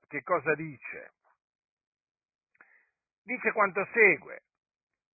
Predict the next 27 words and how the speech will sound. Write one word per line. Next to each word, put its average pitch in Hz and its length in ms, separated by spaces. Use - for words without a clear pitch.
che 165 140
questa 185 600
giustizia, 135 1000
cioè 156 600
la 113 140
giustizia 151 500
che 151 120
viene 151 340
dalla 208 260
fede, 175 380
dice: 139 500
"La 175 160
parola 240 400
è 175 60
presso 208 440
di 185 140
te, 147 260
nella 226 460
tua 202 200
bocca 254 800
e 135 180
nel 165 340
tuo 196 160
cuore". 104 560
Quindi 160 320
bada 165 260
bene 151 540